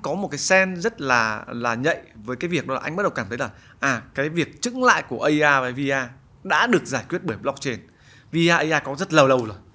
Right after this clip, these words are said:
đúng không mọi người? Có rất lâu, nhà ai cũng có V R bây giờ rồi. Nhưng mà làm thế nào để đưa V R vào tính ứng dụng thực tế? Chỉ có blockchain thôi.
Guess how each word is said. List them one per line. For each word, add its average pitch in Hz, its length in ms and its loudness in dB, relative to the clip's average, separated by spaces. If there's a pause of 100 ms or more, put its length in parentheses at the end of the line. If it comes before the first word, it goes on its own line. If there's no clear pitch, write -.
đúng 131 100 -4
không 151 80 -2
mọi 135 100 -4
người? 120 120 -4
Có 123 200 -2
rất 185 100 -2
lâu, 156 160 4
nhà 127 180 0
ai 147 160 6
cũng - 80 -8
có 151 60 -4
V 147 60 -4
R 151 240 4
bây 139 80 -6
giờ 110 120 -2
rồi. 104 100 -8 (400)
Nhưng 175 120 -4
mà 151 100 -2 (260)
làm 135 380 6
thế 143 80 -4
nào 156 160 0
để 110 100 -4
đưa 135 240 0 (440)
V 120 80 -6
R 147 440 2
vào 107 180 -6
tính 127 360 -10
ứng 139 180 -8
dụng 202 160 -8 (260)
thực - 160 -18
tế? 113 180 -6 (640)
Chỉ 117 160 -4
có 104 180 -12
blockchain 107 480 -8
thôi. 101 300 -12